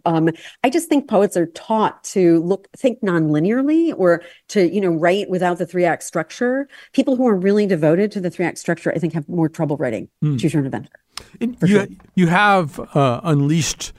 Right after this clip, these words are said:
Speaker 2: a concept onto the world that is not confined to Chooseco anymore. And I know Chooseco, uh, had some legal words with Black Mirror, uh, for an episode that they did that featured a book that was Choose Your Own Adventure, but wasn't Chooseco.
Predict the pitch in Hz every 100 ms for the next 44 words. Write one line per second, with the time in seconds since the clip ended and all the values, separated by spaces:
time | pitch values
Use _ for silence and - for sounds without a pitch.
0 | _ _ 139 135 143 147 139 131 123 127
1 | 127 123 117 117 135 139 - 120 123 113
2 | - 120 113 113 107 104 139 123 120 113
3 | - 113 120 139 135 120 - - - 117
4 | 113 117 113 127 117 123 113 117 165 123
5 | - 113 107 135 131 226 131 127 131 120
6 | 117 139 123 135 143 226 135 113 110 123
7 | 101 139 139 131 123 - - - 131 120
8 | 139 127 123 120 127 117 139 139 123 123
9 | 117 104 120 117 110 107 127 - - 135
10 | 120 113 127 117 117 110 110 123 123 107
11 | 110 117 113 104 117 165 170 - 113